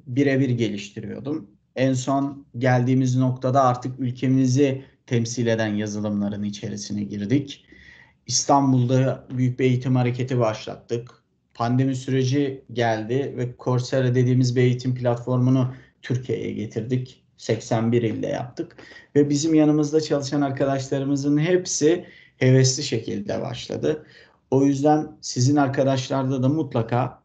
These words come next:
ben düşünüyorum ki o heves var ve bugünden sonra onları artık, e, hayat farklı bir şekilde oluyor diyebilirim yani. Farklı bir şekilde yönleneceklerine eminim.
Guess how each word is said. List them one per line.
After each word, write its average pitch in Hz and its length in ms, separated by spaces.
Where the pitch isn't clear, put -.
ben 123 500
düşünüyorum 120 680
ki 143 380
o 131 160
heves 131 500
var 127 300
ve 131 420
bugünden 143 680
sonra 135 400
onları 135 800
artık, 113 520
e, - 60
hayat 120 600
farklı 123 360
bir 123 60
şekilde 117 480
oluyor 113 480
diyebilirim 117 600
yani. 104 280
Farklı 123 360
bir 127 60
şekilde 123 340
yönleneceklerine 117 880
eminim. 110 460